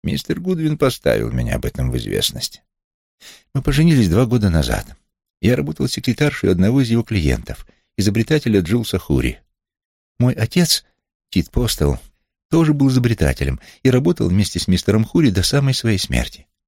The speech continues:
Его не стало пять лет назад. В офисе мистера Хури я и познакомилась с Барри. Тогда я искренне полагала, что люблю его.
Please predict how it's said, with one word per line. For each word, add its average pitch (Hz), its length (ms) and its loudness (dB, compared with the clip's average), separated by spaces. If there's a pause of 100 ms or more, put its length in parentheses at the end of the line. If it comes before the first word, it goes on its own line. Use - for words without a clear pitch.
(420)
Его 110 160 -2
не 107 100 2
стало 101 380 2 (760)
пять 92 220 -4
лет 85 160 -2
назад. - 460 -6 (920)
В - 60 -6
офисе 131 340 -4
мистера 123 340 0
Хури 156 260 0
я 135 100 2
и 147 80 2
познакомилась 92 760 0
с 60 40 -14
Барри. 58 400 -4 (1200)
Тогда 82 180 -4
я 123 140 -2
искренне 123 380 -4
полагала, 101 440 -2
что - 160 -10
люблю 107 320 -4
его. 69 240 -2